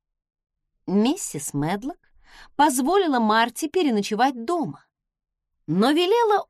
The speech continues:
утром быть на работе с румянцем во всю щеку и в наилучшем настроении. «Я встала в четыре часа утра»,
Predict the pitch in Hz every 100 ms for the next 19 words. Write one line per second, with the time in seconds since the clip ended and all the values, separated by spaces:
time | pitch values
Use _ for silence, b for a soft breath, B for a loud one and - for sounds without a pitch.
0 | _ 311 320 - 214 214 202 190 165 143
1 | 127 120 156 226 403 - 359 _ _ _
2 | _ _ - 202 330 427 415 - 277 233
3 | 220 - 147 - - 208 339 359 349 339
4 | _ _ _ _ 403 370 370 285 190 151
5 | 147 - 120 117 131 - 113 113 113 104
6 | - - _ _ _ _ _ _ _ _
7 | 147 254 269 - - 349 359 190 - _
8 | _ _ - 302 294 403 440 381 311 262
9 | 349 359 359 320 311 185